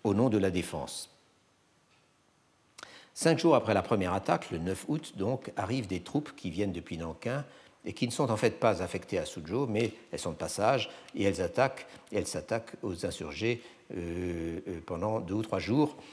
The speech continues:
euh, aux insurgés qui continuent de beaucoup s'agiter dans les faubourgs de Suzhou. Et surtout, elles en profitent pour se livrer trois jours durant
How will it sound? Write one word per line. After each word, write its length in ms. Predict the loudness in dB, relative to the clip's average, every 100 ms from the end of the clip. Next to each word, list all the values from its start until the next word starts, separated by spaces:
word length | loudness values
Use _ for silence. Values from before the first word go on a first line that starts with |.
| -20 -10 -2
euh, 580 | 0 2 4 2 2 0
aux 160 | -2
insurgés 340 | -4 -4 -2 -2
qui 120 | -2
continuent 440 | -4 -6 -2 -2
de 180 | -2 -6
beaucoup 280 | -6 -6 -6
s'agiter 460 | -6 -6 -8 -4
dans 140 | -2 -2
les 80 | -4
faubourgs 320 | -4 -2 -2
de 80 | -2
Suzhou. 420 | -8 -8 -8 -8
Et 40 | -4
surtout, 340 | -4 0 0
elles 140 | 2
en 60 | 0
profitent 340 | -2 -4 -4
pour 140 | -6 -6
se 100 | -6
livrer 300 | -4 -2 -2
trois 200 | 2 2
jours 200 | 2 -2
durant 340 | -2 -2 -2